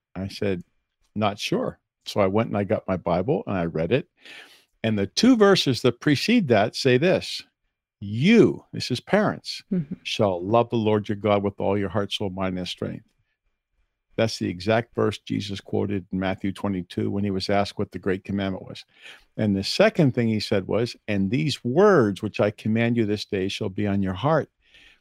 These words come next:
Speaker 1: And I had an aha moment. I went, "Aha! Before I can teach my children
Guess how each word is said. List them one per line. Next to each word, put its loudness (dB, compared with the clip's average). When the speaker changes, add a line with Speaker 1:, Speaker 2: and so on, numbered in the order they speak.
Speaker 1:
And 2
I 2
had 0
an 4
aha 4
moment. 4
I 0
went, -2
"Aha! 4
Before 6
I 4
can 2
teach -2
my 2
children 4